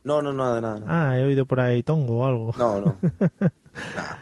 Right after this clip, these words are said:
Speaker 2: Bueno, mejor podcast de tecnología fue para iCharlas. La verdad es que iCharlas, qué decir, un formato, pues, muy simple de una charla entre amigos, pues que tiene mucho éxito entre la gente.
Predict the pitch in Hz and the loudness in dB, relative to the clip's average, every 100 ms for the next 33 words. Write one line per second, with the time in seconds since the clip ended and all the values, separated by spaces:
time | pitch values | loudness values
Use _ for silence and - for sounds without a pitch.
0 | - - - - _ 170 175 170 147 135 | -20 -20 -20 -20 _ -2 2 2 2 2
1 | 143 - 160 165 - 151 147 147 147 135 | 0 0 0 0 -2 -2 0 0 0 0
2 | - 143 135 139 131 127 120 143 156 190 | 0 0 0 0 0 0 0 -2 -2 -4
3 | 262 - _ _ _ 143 123 127 139 - | -6 -14 _ _ _ -2 0 2 0 0
4 | 139 127 123 120 120 120 135 131 120 113 | 0 2 2 2 0 0 -2 0 -2 -4
5 | 127 123 123 123 135 180 127 131 131 135 | -2 -2 0 -2 -4 -6 -4 -2 0 0
6 | 131 131 123 120 117 - - - - 120 | 0 0 2 0 0 -4 -10 -6 -4 -4
7 | - - - - - - 165 180 - 208 | -8 -14 -14 -16 -20 -8 0 0 2 0
8 | 233 233 339 _ - 143 135 147 147 - | 2 0 0 _ -4 2 4 4 2 2
9 | 143 143 143 143 151 156 208 262 - - | 0 0 0 0 0 -2 -4 -8 -10 -8
10 | - - - 175 156 131 117 120 - 123 | -6 -8 -2 2 2 4 2 2 -2 -2
11 | 117 120 113 240 180 | -2 -4 -4 -4 -6